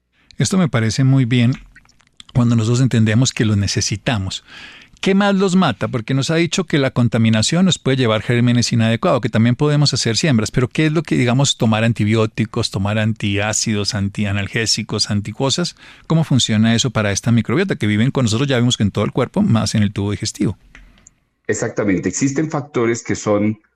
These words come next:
Speaker 2: adversos a la construcción de microbiota. Por ejemplo, si hablamos de la infancia, eh, se ha demostrado en estudios clínicos que, eh,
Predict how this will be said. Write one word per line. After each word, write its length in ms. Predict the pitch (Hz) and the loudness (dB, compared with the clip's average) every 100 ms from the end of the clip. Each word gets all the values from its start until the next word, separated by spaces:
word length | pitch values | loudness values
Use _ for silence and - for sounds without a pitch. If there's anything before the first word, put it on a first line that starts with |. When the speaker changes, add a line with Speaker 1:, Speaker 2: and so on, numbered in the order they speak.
| - | -8
Speaker 2:
adversos 800 | 101 95 98 127 131 131 120 - | -6 -6 -4 -2 0 -2 -2 -2
a 60 | |
la 100 | 85 | -2
construcción 580 | 80 85 - 87 - 85 | 0 -4 -4 -8 -2 0
de 60 | 82 | 0
microbiota. 580 | 80 80 80 73 73 71 | -2 -2 -2 -2 -4 -6
Por 160 | 95 | -4
ejemplo, 500 | 87 95 90 110 107 - - _ | -2 -4 -2 -2 -4 -6 -20 _
si 140 | - | -2
hablamos 420 | 95 92 98 107 | 0 2 2 0
de 80 | 107 | 0
la 80 | 92 | 0
infancia, 720 | 85 80 127 127 131 - 95 - _ _ - | -2 -2 -2 -2 0 -2 -2 -10 _ _ -4
eh, 160 | 95 - - | -4 -4 -6
se 180 | - 92 | -4 -2
ha 60 | |
demostrado 640 | 98 104 110 - 110 113 107 | 0 -2 -4 -4 -2 0 0
en 120 | 90 | -2
estudios 400 | 87 - 98 95 | -4 -2 -2 -2
clínicos 580 | - 98 101 107 95 - | -2 -2 -2 -2 -4 -6
que, 380 | - 87 82 - _ _ - | -4 -2 -2 -8 _ _ -6
eh, 380 | 95 87 85 | -2 0 0